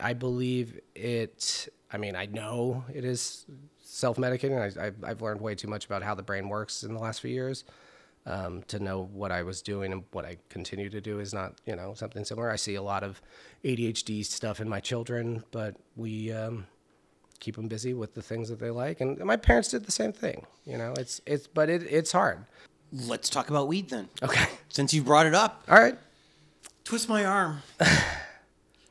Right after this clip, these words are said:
Speaker 1: I got high on my, uh, my fifteenth birthday. And it was very planned out because I'd said no to smoking weed many times. Um, my friends probably had all gotten high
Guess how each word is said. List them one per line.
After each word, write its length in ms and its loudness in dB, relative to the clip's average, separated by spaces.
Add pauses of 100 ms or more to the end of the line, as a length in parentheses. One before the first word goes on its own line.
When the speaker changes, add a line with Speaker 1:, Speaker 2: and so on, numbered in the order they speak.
(340)
Speaker 1:
I 80 -2
got 160 2
high 220 4
on 80 2
my, 320 0
uh, 360 -4
my 140 -6
fifteenth 560 -6
birthday. 340 -10
And 420 -16
it 20 0
was 120 0
very 300 6
planned 380 2
out 180 2
because 260 -10
I'd 160 -6 (160)
said 400 -2
no 220 2
to 80 -2
smoking 400 -4
weed 220 -8
many 180 -4
times. 480 -4 (560)
Um, 440 -2 (280)
my 140 -2
friends 480 -2 (160)
probably 640 0 (480)
had 160 -2
all 120 2
gotten 240 0
high 460 0